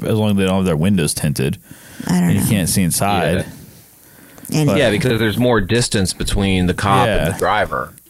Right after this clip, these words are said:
Speaker 3: from the passenger side. So, like, if he's reaching, like,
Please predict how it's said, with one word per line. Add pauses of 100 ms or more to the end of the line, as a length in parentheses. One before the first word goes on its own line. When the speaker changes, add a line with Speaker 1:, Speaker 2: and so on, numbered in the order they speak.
(100)
Speaker 3:
from
the
passenger
side. (480)
So,
like,
if
he's
reaching,
like,